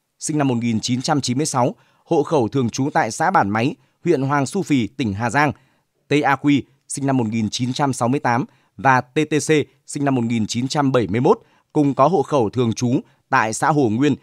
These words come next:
huyện Tấn Vân, tỉnh Chiết Giang, Trung Quốc. Trước đó, Cơ quan Cảnh sát điều tra đã bắt T Q G, phó giám đốc, và H G T,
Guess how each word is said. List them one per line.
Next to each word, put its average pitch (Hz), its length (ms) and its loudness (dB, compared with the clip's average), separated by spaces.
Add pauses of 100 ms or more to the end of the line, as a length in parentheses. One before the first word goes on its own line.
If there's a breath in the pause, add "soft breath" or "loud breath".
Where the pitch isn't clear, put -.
(220 soft breath)
huyện 143 200 2
Tấn 135 240 0
Vân, 175 220 0 (180)
tỉnh 107 200 -2
Chiết - 220 -4
Giang, 127 240 0
Trung - 220 -6
Quốc. 175 220 2 (760)
Trước - 180 0
đó, 127 240 4 (140)
Cơ 147 120 4
quan 139 260 4
Cảnh 113 220 0
sát 185 200 -2
điều 135 180 0
tra 135 240 0
đã 127 120 0
bắt 196 140 4 (140)
T - 40 2
Q 143 320 2
G, 131 260 2 (340 soft breath)
phó 139 160 4
giám 151 140 2
đốc, 240 220 2
và 110 320 2
H 113 120 -2 (140)
G 127 80 2 (100)
T, - 40 2